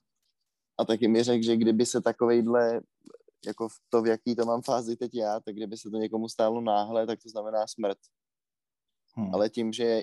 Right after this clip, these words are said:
Speaker 1: já to mám jako vrozenou vadu a děje se to kontinuálně, prostě desítky let, tak se na to to tělo nějakým způsobem adaptuje a funguje.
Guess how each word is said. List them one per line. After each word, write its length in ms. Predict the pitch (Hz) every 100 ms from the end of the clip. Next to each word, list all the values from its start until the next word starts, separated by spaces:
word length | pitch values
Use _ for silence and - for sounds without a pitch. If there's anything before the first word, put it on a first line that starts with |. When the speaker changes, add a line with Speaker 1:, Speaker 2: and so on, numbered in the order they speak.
| -
Speaker 1:
já 200 | 107 107
to 120 | 117
mám 160 | 113 110
jako 200 | 110 113
vrozenou 420 | 110 107 110 110
vadu 380 | 104 101 113 117
a 40 |
děje 300 | 98 104 104
se 140 | - 110
to 120 | 113
kontinuálně, 1000 | - 110 107 110 107 107 107 107 107 107
prostě 580 | - 107 - - 107 104 101 95 - - - _
desítky 560 | 104 110 - 113 - 117
let, 240 | 107 104 - - _ _ _ _ _
tak 180 | - 104
se 120 | -
na 100 | 107
to 100 | 101
to 140 | 110 110
tělo 240 | 110 110
nějakým 320 | 110 107 -
způsobem 520 | - - 101 110 110 107
adaptuje 640 | 104 104 - 107 107 95 - _ _ _ _ _ - -
a 140 | 78
funguje. 580 | - 117 101 98 92